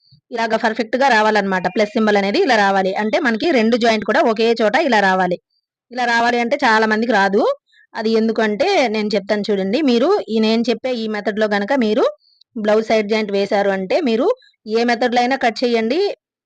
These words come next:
ఇలా గనక సైడ్ జాయింట్ చేస్తే మీకు పర్ఫెక్ట్ ఫిట్టింగ్ అనేది వస్తుందండి. మనకి ఫ-, సైడ్ జాయింట్ మీదే ఫిట్టింగ్ అంతా కూడా ఆధారపడి ఉంటుంది. అది ఎలాగో నేను చెప్తాను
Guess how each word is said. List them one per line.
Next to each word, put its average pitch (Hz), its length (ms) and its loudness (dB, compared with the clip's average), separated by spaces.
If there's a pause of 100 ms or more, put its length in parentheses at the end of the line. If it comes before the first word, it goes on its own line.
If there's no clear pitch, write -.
(160)
ఇలా 233 240 -6
గనక 233 240 -2
సైడ్ 220 220 0
జాయింట్ 226 220 -2
చేస్తే 208 220 -2 (120)
మీకు 220 120 -4 (140)
పర్ఫెక్ట్ 220 400 -4
ఫిట్టింగ్ 220 300 -2
అనేది 214 220 0
వస్తుందండి. 208 520 -6 (560)
మనకి 226 300 -2 (200)
ఫ-, 220 180 0 (120)
సైడ్ 220 260 2
జాయింట్ 240 240 2
మీదే 240 260 2
ఫిట్టింగ్ 220 300 0
అంతా 214 220 -2
కూడా 220 180 2
ఆధారపడి 202 400 0
ఉంటుంది. 196 380 -2
అది 202 160 2
ఎలాగో 196 260 0
నేను 202 160 -4
చెప్తాను 202 260 -8